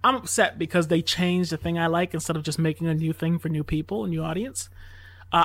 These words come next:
I can see that argument. I can understand those people's gripe with the all-female Ghostbusters, whereas, uh, the new remake, remake, I don't know if you saw it,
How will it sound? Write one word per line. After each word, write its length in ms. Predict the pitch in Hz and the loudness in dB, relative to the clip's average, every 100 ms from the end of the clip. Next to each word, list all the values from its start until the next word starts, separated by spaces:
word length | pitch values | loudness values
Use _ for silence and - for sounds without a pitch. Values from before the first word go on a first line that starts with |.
| 175 | 4
I 120 | 247 | 0
can 180 | - 226 | 2 2
see 320 | - 214 233 | 2 4 4
that 160 | 196 180 | 6 6
argument. 420 | 226 196 165 - - | 6 4 -4 -12 -4
I 80 | 165 | 0
can 160 | - 196 | 0 2
understand 640 | 190 196 - 185 196 185 | 4 4 4 2 4 4
those 120 | 156 | 0
people's 480 | - 170 165 156 - | 0 -2 0 0 -2
gripe 480 | - 160 165 - - | 2 4 4 2 -4
with 460 | 151 151 - - - - - - - - | -2 -2 -4 -18 -20 -20 -20 -20 -16 -6
the 100 | 160 | 0
all-female 1000 | 160 160 156 170 170 165 160 156 147 147 | 4 4 4 2 4 4 2 2 -2 2
Ghostbusters, 720 | 196 220 262 277 - 403 370 - - - - - - - | 4 4 2 -2 -4 -4 -4 -8 -20 -20 -20 -20 -20 0
whereas, 640 | 180 175 170 170 165 156 - - - - - | 4 6 6 4 4 -2 -10 -20 -20 -20 0
uh, 160 | 170 156 | 2 2
the 140 | 156 | 4
new 340 | 175 262 285 | 8 10 10
remake, 480 | 196 190 196 180 175 | 8 6 6 4 4
remake, 580 | 180 185 185 185 - - - | 4 4 6 4 2 -14 -4
I 100 | 170 | 2
don't 120 | 185 | 4
know 100 | 190 | 6
if 120 | 180 170 | 4 2
you 60 | |
saw 280 | 170 170 180 | 2 6 6
it, 120 | 160 | 4